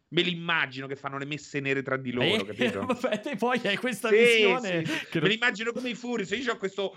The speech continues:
Speaker 1: incubo ricorrente, essere così rapito da dei furris,
Speaker 2: <laughs>
Speaker 1: ehm, così maltrattato.
Speaker 2: Io, io ne
Speaker 1: Una
Speaker 2: approfitto,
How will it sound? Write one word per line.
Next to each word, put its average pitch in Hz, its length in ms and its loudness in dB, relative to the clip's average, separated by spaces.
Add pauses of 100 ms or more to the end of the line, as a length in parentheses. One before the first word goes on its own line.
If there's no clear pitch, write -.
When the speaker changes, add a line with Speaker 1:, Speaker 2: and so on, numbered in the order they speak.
Speaker 1:
incubo 220 500 2
ricorrente, 190 840 0
essere 151 320 -4
così 156 280 -6
rapito 156 520 -2
da 143 160 -2
dei 143 160 -2
furris, 160 720 -4
Speaker 2:
<laughs> - 420 -6
Speaker 1:
ehm, 117 540 -2
così 127 340 0
maltrattato. 135 840 -2
Speaker 2:
Io, 180 280 2
io 165 120 2
ne 180 100 2
Speaker 1:
Una - 20 2
Speaker 2:
approfitto, 147 580 2